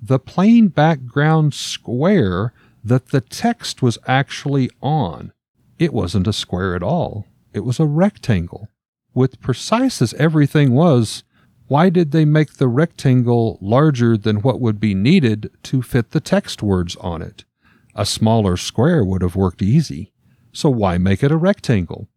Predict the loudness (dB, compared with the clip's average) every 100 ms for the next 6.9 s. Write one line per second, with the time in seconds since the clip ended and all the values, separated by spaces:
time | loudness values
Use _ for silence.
0 | _ _ _ -8 -4 0 0 0 -2 -2
1 | -4 -4 -2 0 0 -4 -16 -18 _ _
2 | _ _ 0 2 4 4 4 2 0 0
3 | 0 2 0 0 0 2 2 2 2 2
4 | 2 0 0 0 0 0 2 2 2 2
5 | 4 4 4 4 4 4 2 2 -2 -4
6 | -6 -6 -6 -6 -2 -2 -2 -6